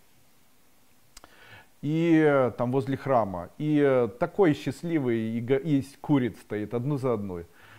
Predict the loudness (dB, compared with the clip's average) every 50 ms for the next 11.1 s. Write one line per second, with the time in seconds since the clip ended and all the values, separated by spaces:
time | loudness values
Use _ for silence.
0 | -20 _ _ _ _ _ _ -4 0 0 2 2 4 2 2 0 0 -4 -4 0
1 | 2 2 2 2 0 -2 -6 -14 _ _ _ _ _ _ _ _ _ _ _ _
2 | _ _ _ -6 -4 -2 0 2 2 2 2 2 -2 -4 -4 -4 -4 -4 -2 -2
3 | -2 -4 -4 -4 -6 -8 -6 -6 -4 -4 -4 -4 -4 -4 -6 -8 -6 -6 -4 -4
4 | -4 -4 -6 -6 -6 -8 -10 -10 -8 -8 -6 -4 -4 -4 -4 -6 -6 -6 -6 -4
5 | -4 -4 -4 -4 -4 -6 -8 -8 -10 -8 -6 -6 -6 -8 -12 -16 -20 -20 -20 -20
6 | -20 -20 _ _ -6 -4 -2 -2 -2 0 0 0 0 0 -2 -2 -4 -6 -10 -12
7 | -16 -18 -16 -14 -12 -12 -10 -10 -10 -10 -10 -10 -6 -4 0 2 2 2 2 0
8 | -2 -8 -16 -20 _ _ _ _ _ _ _ _ _ _ _ _ _ -2 0 0
9 | 2 0 0 0 -2 -4 -4 -6 -4 -4 -6 -4 -4 -4 -4 -2 -2 -2 -2 -4
10 | -6 -8 -8 -8 -8 -6 -4 -4 -2 -2 -2 -2 -4 -8 -10 -10 -10 -10 -8 -8
11 | -10 -12